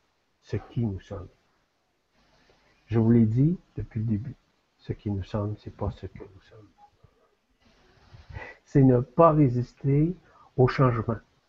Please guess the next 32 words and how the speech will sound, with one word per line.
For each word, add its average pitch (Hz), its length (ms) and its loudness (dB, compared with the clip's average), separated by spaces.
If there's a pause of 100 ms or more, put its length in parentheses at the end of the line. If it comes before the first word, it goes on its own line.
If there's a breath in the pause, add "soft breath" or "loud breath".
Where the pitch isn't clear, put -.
(520)
qui - 120 -8
se - 140 -6
répercute 113 640 -4 (120)
dans 107 120 -8
notre 104 240 -4
conscience. 107 420 -16 (1120 loud breath)
Que 127 100 -4
ce - 140 -4
soit, 151 240 0 (160)
que 123 100 -4
ce - 140 -4
soit 190 260 -4
sur 127 220 0
un 120 60 2
plan 135 220 -2
personnel, 117 540 -8 (500 soft breath)
que - 100 -6
ce 127 140 -4
soit 151 500 2
sur 123 140 -6
un 117 40 -4
plan 117 180 -8
sociétal 120 720 -2
ou 101 200 -6
social, 107 600 -6 (640)
ou 135 100 4
encore 117 300 0
planétaire, 120 680 -2 (680 soft breath)
nous 120 300 4 (460)
effectuons, 127 800 -2 (640)
nous 117 180 2
vivons 120 460 6